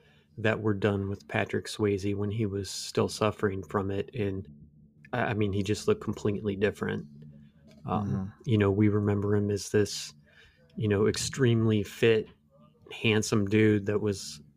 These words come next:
Speaker 1: you know, a badass and also a lover. So
Speaker 2: Mm-hmm.
Speaker 1: it's a shame, you know,
Speaker 2: Yeah.
Speaker 1: it, it, he wasn't one of my favorite actors by any means. And I thought most of his movies were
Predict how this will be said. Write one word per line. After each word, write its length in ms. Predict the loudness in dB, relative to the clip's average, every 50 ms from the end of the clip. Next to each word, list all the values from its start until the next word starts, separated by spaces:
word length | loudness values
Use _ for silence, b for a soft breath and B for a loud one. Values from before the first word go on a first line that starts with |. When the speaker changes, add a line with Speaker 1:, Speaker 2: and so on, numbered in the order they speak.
| -20 -12 -6
Speaker 1:
you 140 | -4 -2
know, 180 | -2 -2 -2 -4
a 40 | -6
badass 880 | -8 -6 -2 0 0 2 2 2 2 2 2 2 2 2 0 -2 -2 -4
and 100 | -4 -2
also 440 | -2 -4 -4 -4 0 2 2 2 2
a 40 | 2
lover. 580 | 0 0 0 -2 -2 -2 -2 -2 -2 -4 -8 -14 -18 B B B B B B B B B B B
So 200 | -12 -4 -2 0
Speaker 2:
Mm-hmm. 300 | 0 0 0 -2 -2 -4 -8 -10 -12 -20 -20 -20 -20 -20 -20 -20 -20 -20 -18 -6 -2 -2
Speaker 1:
it's 120 | 0 2
a 60 | 2
shame, 360 | 0 2 2 2 4 4 2 2
you 100 | 2 2
know, 280 | 4 4 4 2 0
Speaker 2:
Yeah. 120 | 0 -2 -2
Speaker 1:
it, 100 | -2 -2
it, 380 | -4 -4 -4 -4 -6 -8 -10 B B B B B
he 120 | B 2 4
wasn't 280 | 4 4 2 2 -2 0
one 100 | 0 0
of 60 | 0
my 120 | 0 -4
favorite 600 | -6 -8 -12 -14 -4 0 2 2 4 4 2 0 2
actors 420 | 2 0 -2 2 2 2 2 2
by 160 | 0 -2 -2 0
any 220 | 0 0 0 0
means. 440 | 0 0 0 0 0 -2 -4 -4 -4
And 80 | -4 -4
I 60 | -4
thought 220 | 0 -2 -2 0
most 240 | 0 -4 -4 -4 -4
of 100 | -6 -4
his 180 | -4 -6 -4 -4
movies 420 | -4 -2 -2 -2 -4 -4 -4 -4
were 220 | -4 -4 -4 -6